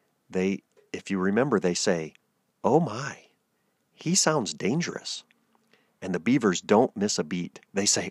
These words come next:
"Oh yes, he's dangerous. He's <laughs> dangerous, all right." But he's good. And you know, I never want to forget that our Jesus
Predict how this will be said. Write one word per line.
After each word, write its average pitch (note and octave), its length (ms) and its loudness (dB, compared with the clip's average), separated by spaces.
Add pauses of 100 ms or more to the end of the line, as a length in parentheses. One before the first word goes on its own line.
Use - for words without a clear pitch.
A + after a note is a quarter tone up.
"Oh C#3 160 8
yes, D3 380 2
he's G#2 180 -4
dangerous. - 640 -6 (720)
He's F#3 340 2
<laughs> - 180 -6
dangerous, F#3+ 460 2
all D#2 160 -4
right." D#2+ 340 -4 (1300)
But F#2 140 0
he's D#2+ 180 -6
good. F#2 420 -2 (1160)
And G2+ 180 2
you A2 80 6
know, B2 140 8
I A#2 80 8
never C#3 340 4
want A#2 180 4
to G#2 60 -2
forget F2 520 -4
that E2 140 -4
our A2 200 4
Jesus - 760 -6